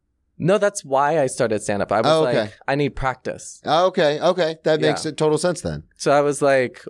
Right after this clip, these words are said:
Speaker 1: "W-, how do I get
Speaker 2: How did you find
Speaker 1: practice?"
Speaker 2: stand-up, though?
Speaker 1: I w-, literally was like, "I need to be better at talking, but I don't know how to get practice as an adult."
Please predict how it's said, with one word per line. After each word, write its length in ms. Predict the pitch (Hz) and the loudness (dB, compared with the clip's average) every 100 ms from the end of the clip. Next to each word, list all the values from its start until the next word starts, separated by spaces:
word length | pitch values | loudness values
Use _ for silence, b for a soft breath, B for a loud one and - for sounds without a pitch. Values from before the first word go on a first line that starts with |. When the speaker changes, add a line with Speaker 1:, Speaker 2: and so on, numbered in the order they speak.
| - - | -14 -10
Speaker 1:
"W-, 160 | 131 | -6
how 200 | 123 151 | -4 0
do 120 | 185 208 | 0 0
I 120 | 190 | 0
get 140 | 170 | 0
Speaker 2:
How 60 | 190 | 0
did 160 | 214 | 0
you 80 | 214 | -2
find 200 | - 196 190 | 0 0 0
Speaker 1:
practice?" 80 | - | -2
Speaker 2:
stand-up, 520 | - 180 226 92 - | 0 0 0 -4 -8
though? 260 | - - 82 _ _ | -16 -18 -20 _ _
Speaker 1:
I 120 | - 180 | -2 0
w-, 160 | 180 | 0
literally 380 | 170 190 214 185 | 2 2 2 2
was 220 | 160 147 | 0 0
like, 380 | 147 131 117 - - | 2 2 0 -6 -4
"I 120 | 151 | 0
need 220 | 190 214 | 0 0
to 140 | 233 180 | 0 -2
be 260 | - 135 | -2 0
better 260 | 120 117 113 | 2 2 0
at 120 | 98 | -2
talking, 580 | - 104 98 92 87 - | -4 -6 -4 -8 -8 -6
but 120 | - 135 | -2 0
I 80 | |
don't 140 | 151 165 | 0 0
know 160 | 170 | -2
how 220 | 156 147 139 | -2 -2 -2
to 80 | 127 | 0
get 180 | 120 | -2
practice 460 | - 117 - 120 117 | -2 -4 -4 -4 -2
as 140 | 110 | -2
an 80 | 107 | -2
adult." 600 | 101 95 104 123 - - | -4 -4 -4 -4 -6 -16